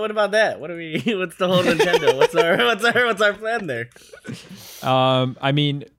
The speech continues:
Speaker 2: from what I know, and I, I'm gonna try not to, like,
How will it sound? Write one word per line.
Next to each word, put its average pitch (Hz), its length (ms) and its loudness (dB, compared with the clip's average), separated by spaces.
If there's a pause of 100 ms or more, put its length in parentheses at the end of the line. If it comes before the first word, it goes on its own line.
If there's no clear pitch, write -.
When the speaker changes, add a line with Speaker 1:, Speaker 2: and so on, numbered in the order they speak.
(400)
Speaker 2:
from 127 200 -6
what 127 120 2
I 175 180 4
know, 104 460 -2 (300)
and 110 200 -6
I, 107 80 -8 (340)
I'm 120 140 -2
gonna 117 120 0
try 127 180 0
not 113 160 0
to, 107 140 -4
like, 98 200 -8